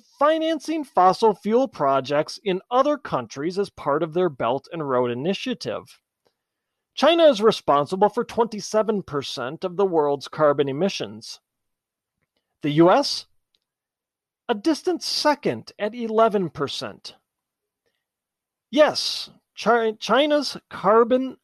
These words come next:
output is two and a half times more than the United States, yet we are the ones being told we need to tighten up our carbon belts further.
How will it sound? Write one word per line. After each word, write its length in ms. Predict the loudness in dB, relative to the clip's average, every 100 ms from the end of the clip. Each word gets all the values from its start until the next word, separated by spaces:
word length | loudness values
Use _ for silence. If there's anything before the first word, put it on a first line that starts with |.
| _
output 680 | 2 2 0 -8 -6 -6 -10 _ _ _ _
is 220 | -2 -2
two 520 | -4 -4 0 2 0 -2
and 160 | 0 2
a 80 |
half 360 | 2 0 0 -2
times 640 | -6 -4 0 0 -2 -6
more 560 | -2 4 6 6 6 2
than 380 | 2 2 2 -2
the 100 | -4
United 520 | -2 2 2 2 -4
States, 640 | -6 -2 -2 -2 -6 -10 -12 _ _ _ _ _ _ _ _ _ _
yet 260 | 2 2 4
we 220 | 4 6
are 100 | 6
the 80 | 6
ones 360 | 4 4 2
being 240 | 0 -2 -2
told 360 | 0 4 4
we 160 | 2 0
need 240 | 0 -2
to 120 | -6
tighten 580 | -10 -2 0 0 -2 -10 -6 0
up 360 | 2 0 -6 -20 -20 0
our 200 | 2 2
carbon 640 | 0 2 4 4 0 -2
belts 540 | -4 -2 -2 -6 -12 -14 _
further. 580 | -4 -4 -4 -6 -12 -20